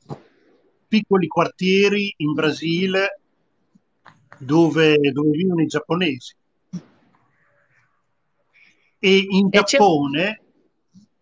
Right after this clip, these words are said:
Speaker 1: c'è una grossa comunità di brasiliani che spesso vanno a fare lavori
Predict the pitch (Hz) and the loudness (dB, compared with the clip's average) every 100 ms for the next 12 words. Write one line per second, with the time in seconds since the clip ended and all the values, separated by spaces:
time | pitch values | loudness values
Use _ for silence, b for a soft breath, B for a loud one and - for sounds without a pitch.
0 | _ - 180 196 185 160 170 190 - 180 | _ -2 2 2 0 0 2 2 0 -6
1 | 160 151 196 180 156 147 143 - 170 147 | -4 -4 -4 -6 -6 -8 -8 -8 -4 -6
2 | - _ _ _ _ _ _ _ _ _ | -8 _ _ _ _ _ _ _ _ _
3 | _ _ _ _ _ - 160 - - 180 | _ _ _ _ _ -10 -10 -8 -6 -6
4 | - 190 175 175 190 175 156 147 165 180 | -4 -2 0 0 -2 -2 -2 -2 -4 -2
5 | 180 | -2